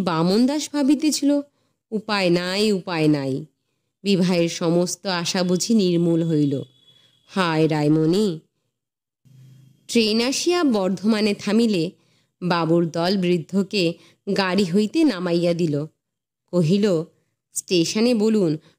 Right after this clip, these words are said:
সমস্ত ব্যাপার খুলে, তারপর ওদিককার ট্রেন এলে তাতেই করে রিকশা যাবেন।"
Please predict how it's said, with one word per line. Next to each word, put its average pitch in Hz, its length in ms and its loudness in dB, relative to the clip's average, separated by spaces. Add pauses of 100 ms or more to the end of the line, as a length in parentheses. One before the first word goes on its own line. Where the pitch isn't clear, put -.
সমস্ত 175 540 0
ব্যাপার 160 360 -4
খুলে, 151 420 -2 (400)
তারপর 131 720 -2
ওদিককার 190 640 -2 (140)
ট্রেন 170 260 4
এলে 170 320 -2
তাতেই 165 480 -4
করে 202 320 0
রিকশা 180 400 -2
যাবেন।" 139 320 -2